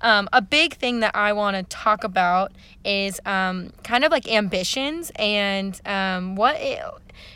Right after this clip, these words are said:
what, like, the future really just entails. I feel like it has a lot to do with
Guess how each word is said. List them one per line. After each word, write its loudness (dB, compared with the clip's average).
what, 2
like, -6
the -2
future -2
really 2
just -6
entails. -2
I 0
feel -2
like 0
it -2
has -2
a -8
lot -2
to -14
do -10
with -8